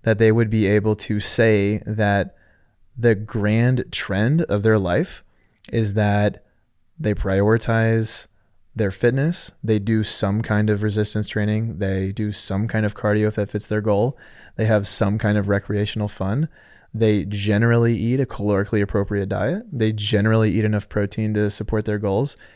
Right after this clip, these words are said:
and when it comes to carbohydrates and fats, they let things ebb and flow based on the current of their life. And that is so hilariously not specific that any perfectionist would probably have a heart attack thinking about that.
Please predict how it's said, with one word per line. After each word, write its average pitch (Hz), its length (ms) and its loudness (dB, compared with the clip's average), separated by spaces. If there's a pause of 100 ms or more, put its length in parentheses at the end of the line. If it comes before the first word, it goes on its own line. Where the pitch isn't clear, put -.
and 120 100 4
when 131 80 4
it 127 60 2
comes 135 220 2
to 131 80 0
carbohydrates 117 640 0
and 113 120 -2
fats, 123 440 -4 (320)
they 104 120 0
let 110 200 2
things 123 300 0
ebb 98 120 0
and 107 140 0
flow 101 320 0
based 98 340 -2
on 98 420 0 (540)
the 110 80 0
current 110 260 0
of 104 60 2
their 98 140 2
life. 80 420 -4 (240)
And 110 300 0
that 110 180 4
is 135 220 4
so 113 500 2
hilariously 110 720 2
not 104 260 0
specific 143 720 -2 (400)
that 110 340 6
any 123 200 2
perfectionist 104 640 -2
would 104 160 -4
probably 98 380 -2
have 101 120 0
a 98 60 -2
heart 101 180 -2
attack 95 340 -4
thinking 107 220 -2
about 69 220 -2
that. - 260 -2